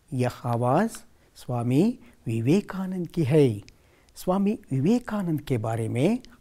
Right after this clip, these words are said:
आप क्या जानते हैं? आइए बच्चों, आज हम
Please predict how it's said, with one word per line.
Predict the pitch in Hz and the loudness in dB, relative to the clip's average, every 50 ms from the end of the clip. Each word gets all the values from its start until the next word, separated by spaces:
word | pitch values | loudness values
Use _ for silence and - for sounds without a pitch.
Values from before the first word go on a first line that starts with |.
| _ - | _ 2
आप | - 156 139 127 143 - - _ _ _ _ _ - _ - | 4 4 4 4 2 -4 -10 _ _ _ _ _ -20 _ -6
क्या | 147 139 180 | -2 -2 -2
जानते | 226 214 226 226 226 - - 208 | -2 -2 -4 -8 -8 -4 -2 -2
हैं? | 202 208 202 202 202 202 208 208 196 _ _ _ _ _ _ _ _ _ _ _ - - - | 0 2 2 2 2 0 0 -2 -6 _ _ _ _ _ _ _ _ _ _ _ -16 -6 -2
आइए | 131 127 127 127 127 120 | 0 2 2 2 2 0
बच्चों, | 117 123 120 - - 185 214 269 285 - - - _ _ _ - _ _ - - _ _ _ - - | 0 -2 -4 -2 2 2 2 2 2 -2 -10 -20 _ _ _ -20 _ _ -20 -20 _ _ _ -8 -4
आज | 131 127 123 120 - | -2 -2 -2 -2 -2
हम | - 160 190 165 131 139 139 | 2 4 4 4 4 0 -4